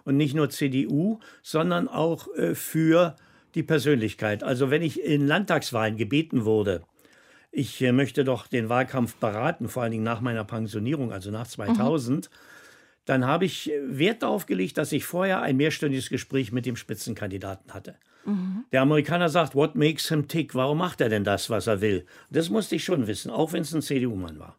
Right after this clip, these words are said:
Speaker 2: Und wenn das nicht stimmt, dann würden Schmerzen und Freude fehlen. Siehe Hannah Arendt, Machiavelli und Max Weber.
Speaker 1: Richtig, ich würde es dann nicht machen.
Speaker 2: Aha. Sie haben dann doch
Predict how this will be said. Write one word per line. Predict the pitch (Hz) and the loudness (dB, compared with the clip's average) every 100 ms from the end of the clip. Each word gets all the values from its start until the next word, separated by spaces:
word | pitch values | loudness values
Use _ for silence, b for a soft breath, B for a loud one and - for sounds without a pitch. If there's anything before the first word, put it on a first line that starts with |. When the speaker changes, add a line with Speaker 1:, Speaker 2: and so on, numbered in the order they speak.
| - | 0
Speaker 2:
Und | 214 | 2
wenn | 202 202 | 4 4
das | 208 - | 2 0
nicht | 214 | -2
stimmt, | - - 262 339 - - | -2 0 2 0 -2 -2
dann | 226 214 | 0 2
würden | 226 247 240 | 0 0 -2
Schmerzen | - 233 240 - | 0 -2 -2 -2
und | 220 202 | -2 -2
Freude | - 190 202 175 | 0 2 4 2
fehlen. | - - 151 143 165 180 _ | -4 -6 -4 -4 -6 -10 _
Siehe | - 214 202 190 | -4 0 0 0
Hannah | 196 190 170 | 0 0 0
Arendt, | 185 185 196 - | 0 -2 -4 -2
Machiavelli | - - 185 185 180 190 | -4 0 0 2 0 0
und | 196 | 0
Max | 202 202 - - | 4 4 2 4
Weber. | 190 185 190 185 285 | 6 6 4 0 2
Speaker 1:
Richtig, | 427 - - 151 | 2 2 0 2
ich | 277 - | 0 2
würde | 247 | 0
es | 233 | 0
dann | - 240 | -2 -2
nicht | 226 - | -2 -4
machen. | 381 120 80 _ _ | -6 -6 -10 _ _
Speaker 2:
Aha. | 226 233 359 _ B B B B B | -2 0 -4 _ B B B B B
Sie | - 254 | 0 4
haben | 240 269 277 | 6 8 6
dann | 202 208 233 233 226 - | 6 6 6 4 4 0
doch | 180 175 190 - | 2 4 4 0